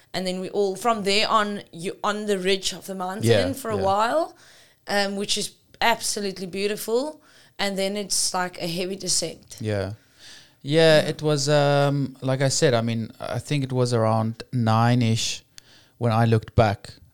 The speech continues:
Speaker 2: and, uh, you know, it was so hot on the, on the
Speaker 1: Mm.
Speaker 2: Jeep track already, and I looked back then and I just realized there was no fucking way
Speaker 1: Mm.
Speaker 2: that I would have survived that
Speaker 1: No,
Speaker 2: mountain, um,
Speaker 1: no.
Speaker 2: the ascent.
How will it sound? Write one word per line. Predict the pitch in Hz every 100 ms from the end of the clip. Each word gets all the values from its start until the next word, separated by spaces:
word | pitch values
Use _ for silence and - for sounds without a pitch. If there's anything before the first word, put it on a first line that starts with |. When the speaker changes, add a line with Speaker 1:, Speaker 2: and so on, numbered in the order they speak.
| -
Speaker 2:
and, | 113 107 101 101
uh, | 104 104 101 -
you |
know, | 117
it | 107 113
was | 110
so | - - 143
hot | 131 117 120
on | 113 110
the, | 110 107 -
on | 101
the | 104
Speaker 1:
Mm. |
Speaker 2:
Jeep | 180 127
track | - 120 101
already, | 110 104 95 92
and | 101
I | 104
looked | 113 113
back | 123 120
then | 117
and | 107
I | 107
just | 113 113
realized | 113 113 107 107
there | 107
was | 117
no | 139 143 143 135
fucking | 127 120 113 104
way | 101 95
Speaker 1:
Mm. | 95
Speaker 2:
that | 98
I | 104
would | 107
have | 104 -
survived | - 101 98 101 98
that | 104
Speaker 1:
No, | 101 98 185 -
Speaker 2:
mountain, | 208 226 104 101
um, |
Speaker 1:
no. | 101 190 185 180
Speaker 2:
the | 90 113
ascent. | 110 - 98 98